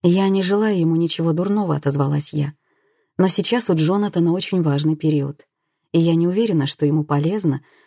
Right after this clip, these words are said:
так много общаться с таким мальчиком, как Бобби. Тебе не кажется, что интеллектуально Бобби немного отстаёт?»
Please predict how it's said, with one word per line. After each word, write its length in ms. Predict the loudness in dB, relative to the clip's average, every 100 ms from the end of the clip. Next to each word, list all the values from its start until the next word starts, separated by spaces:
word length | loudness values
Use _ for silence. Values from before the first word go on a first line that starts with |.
| _
так 160 | -2 2
много 300 | 2 2 0
общаться 480 | 0 -2 -2 -2
с 80 | -4
таким 300 | -2 -2 0
мальчиком, 560 | 0 -2 -2 -4 -2 -2
как 220 | -2 0
Бобби. 460 | 0 0 -2 -6 _ _ _ _ _ _ _
Тебе 200 | -2 2
не 100 | 2
кажется, 380 | 0 -2 -2 -4
что 280 | -2 -4 -4 -10 _ _
интеллектуально 800 | 0 2 2 -2 0 0 2 2 0
Бобби 340 | 0 0 0
немного 520 | 0 0 0 0 -2
отстаёт?» 680 | -4 -4 -4 -2 -4 -6